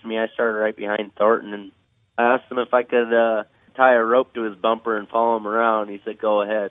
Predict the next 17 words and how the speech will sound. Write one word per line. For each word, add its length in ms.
but 200
I 60
couldn't 300
get 160
the 260
rope 240
tied 280
fast 260
enough. 220
But 200
yeah, 300
like 300
I 160
said, 240
that 220
Bristol 460
was 160